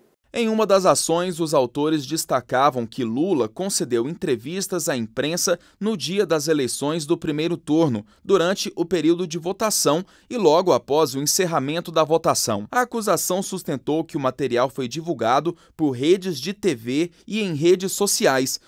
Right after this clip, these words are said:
o que configuraria uso indevido dos meios de comunicação,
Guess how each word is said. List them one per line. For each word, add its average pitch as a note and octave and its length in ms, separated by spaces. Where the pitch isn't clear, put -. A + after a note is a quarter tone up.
o A#2 120
que B2 200
configuraria E3 1040
uso G3 360
indevido C3+ 640
dos A#2 220
meios D#3 340
de C3+ 80
comunicação, G3 840